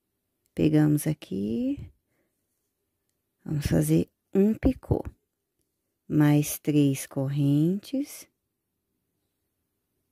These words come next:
Mais um picô.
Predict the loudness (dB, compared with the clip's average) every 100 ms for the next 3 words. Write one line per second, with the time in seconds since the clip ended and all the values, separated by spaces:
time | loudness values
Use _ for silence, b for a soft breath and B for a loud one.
0 | _ _ _ _ _ _ _ _ _ _
1 | 0 2 2 2 0 -2 -6 -6 -6 -8
2 | -10 -14